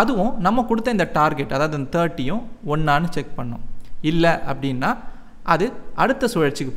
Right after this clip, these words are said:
போகும், ஒன் அப்படின்னு position. அப்போ ட்வென்ட்டியும் தேர்ட்டியும் ஒன்னா அப்படின்னு பார்க்கும். இப்படி ஒவ்வொரு array எலிமெண்ட்டையும் அது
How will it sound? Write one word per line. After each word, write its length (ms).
போகும், 240
ஒன் 140
அப்படின்னு 320
position. 280
அப்போ 160
ட்வென்ட்டியும் 600
தேர்ட்டியும் 460
ஒன்னா 320
அப்படின்னு 260
பார்க்கும். 260
இப்படி 240
ஒவ்வொரு 280
array 120
எலிமெண்ட்டையும் 460
அது 120